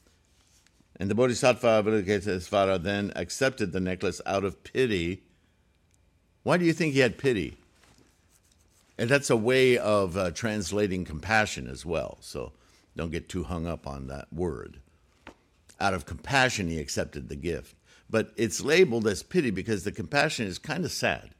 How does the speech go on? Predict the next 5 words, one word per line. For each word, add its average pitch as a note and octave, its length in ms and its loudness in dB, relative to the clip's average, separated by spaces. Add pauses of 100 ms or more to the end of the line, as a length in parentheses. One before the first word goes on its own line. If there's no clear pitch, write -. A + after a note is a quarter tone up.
(920)
It - 180 -2
says C#3 600 2 (300)
that G#2 220 0
although C#3+ 720 4 (1040)
this G2+ 400 -2